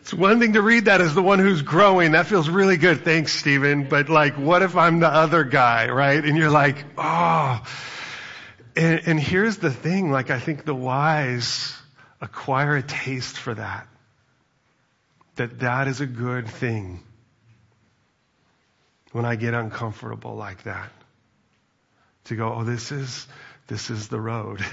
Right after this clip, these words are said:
<laughs> This is the way through the complexity to the simplicity on the other side." I let it speak to the areas where I'm blind or I'm choosing to remain blind. I'm letting it speak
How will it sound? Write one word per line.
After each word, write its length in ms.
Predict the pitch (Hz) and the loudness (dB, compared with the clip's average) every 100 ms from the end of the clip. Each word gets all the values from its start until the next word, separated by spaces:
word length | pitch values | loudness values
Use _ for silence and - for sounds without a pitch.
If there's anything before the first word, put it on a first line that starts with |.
| - 117 - | -12 -16 -16
<laughs> 460 | - - - - _ | -20 -20 -20 -20 _
This 200 | 117 - | -10 -8
is 160 | 113 120 | -6 -6
the 120 | 131 | -2
way 460 | 127 117 107 98 95 - _ _ _ _ _ _ | -2 -2 -4 -8 -12 -20 _ _ _ _ _ _
through 320 | 127 135 147 | -4 -2 0
the 100 | 139 | -2
complexity 760 | 143 117 123 107 101 113 107 98 | -4 -6 -4 -6 -8 -10 -10 -10
to 120 | 107 | -12
the 100 | 98 | -12
simplicity 680 | - 104 92 98 - 101 98 | -10 -12 -10 -12 -10 -12 -10
on 140 | 98 | -10
the 120 | 98 | -12
other 160 | 98 90 | -12 -16
side." 400 | - 95 95 95 _ _ _ _ _ _ _ _ _ _ _ _ _ - - - | -16 -16 -16 -20 _ _ _ _ _ _ _ _ _ _ _ _ _ -20 -20 -12
I 60 | 117 | -6
let 200 | 117 113 | -4 -4
it 120 | 110 | -8
speak 500 | - - 135 127 - | -12 -6 -6 -6 -8
to 100 | 120 | -8
the 200 | 113 117 | -6 -6
areas 640 | 110 117 110 104 92 - - - - | -4 -4 -6 -10 -14 -20 -20 -20 -14
where 160 | - 117 | -8 -6
I'm 460 | 123 120 123 117 101 | -2 -2 0 -2 -4
blind 640 | 117 117 110 101 98 98 98 - _ _ | -4 -2 -4 -6 -8 -8 -10 -14 _ _
or 120 | - | -8
I'm 140 | 107 107 | -6 -6
choosing 640 | - - 147 135 113 104 | -6 -4 -2 -4 -6 -8
to 120 | 95 117 | -8 -8
remain 480 | 107 113 120 120 | -6 -6 -4 -4
blind. 500 | 107 101 92 90 92 - _ _ _ _ _ _ _ _ _ _ _ _ _ _ | -6 -8 -12 -16 -18 -20 _ _ _ _ _ _ _ _ _ _ _ _ _ _
I'm 60 | 117 | -8
letting 260 | 117 113 120 | -6 -6 -6
it 200 | 113 - | -8 -10
speak 640 | - - 135 127 127 | -12 -10 -8 -8 -10